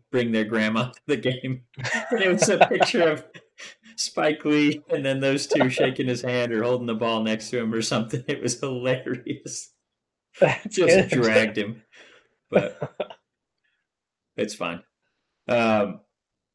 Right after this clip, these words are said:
Speaker 1: but yeah, no, like we said, it's been pretty up and down. I mean, they've been getting their wins, but they started off, I think, twelve or twenty-one and two, and now they're sitting at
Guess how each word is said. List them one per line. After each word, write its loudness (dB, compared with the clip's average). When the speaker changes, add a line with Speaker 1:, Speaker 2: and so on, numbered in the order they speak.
Speaker 1:
but 4
yeah, 2
no, 2
like 0
we 2
said, 2
it's -6
been 0
pretty 0
up 2
and -2
down. 0
I -2
mean, 2
they've 2
been -2
getting 0
their 2
wins, 0
but -2
they -2
started 0
off, 0
I -4
think, -8
twelve -2
or -2
twenty-one 0
and 2
two, 0
and 2
now 2
they're 0
sitting -4
at -6